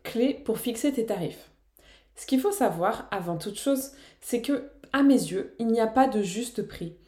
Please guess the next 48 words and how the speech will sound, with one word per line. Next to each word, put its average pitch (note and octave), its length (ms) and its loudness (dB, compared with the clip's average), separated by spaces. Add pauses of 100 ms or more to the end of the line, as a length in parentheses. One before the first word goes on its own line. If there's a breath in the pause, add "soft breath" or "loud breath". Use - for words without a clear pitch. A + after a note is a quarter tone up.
(200 soft breath)
En G#3+ 80 -2
fait, C#4 280 2
le A3 100 4
bon A#3 260 6
prix, C#4 240 0
c'est B3+ 140 0
le - 60 -4
prix B3+ 180 2
avec G#3 220 2
lequel A#3+ 240 0
tu - 200 -6
es - 200 -2
à A#3 100 4
l'aise A3+ 440 2 (180)
quand G3+ 120 0
tu F#3+ 180 -6
l'annonces. F#3 580 -2 (640 soft breath)
Et A3 60 4
c'est A3+ 220 -2
là, B3+ 200 2
en A3 60 -2
fait, A3+ 320 0 (220)
où G3 240 -6
tout B3 340 -4
est A#3 60 6
l'intérêt G#3 340 0
de G3+ 60 -6
cet F#3+ 200 -6
épisode, A3 460 2
c'est G3+ 220 -4
que F#3 180 -4 (300 loud breath)
je G#3+ 80 -2
vais A#3 100 6
t'apporter A3+ 400 4
cinq B3+ 240 0
clés, C#4+ 160 -2
finalement, A#3 440 0
pour A3 200 0
être G#3 200 -2
plus C4 360 0
à A#3+ 100 8
l'aise A3+ 380 0
avec G3 300 -4
tes F#3 100 -4
prix C4+ 380 0 (320 loud breath)
et F#3+ 100 0
pour B3 180 4
pouvoir, G3+ 360 0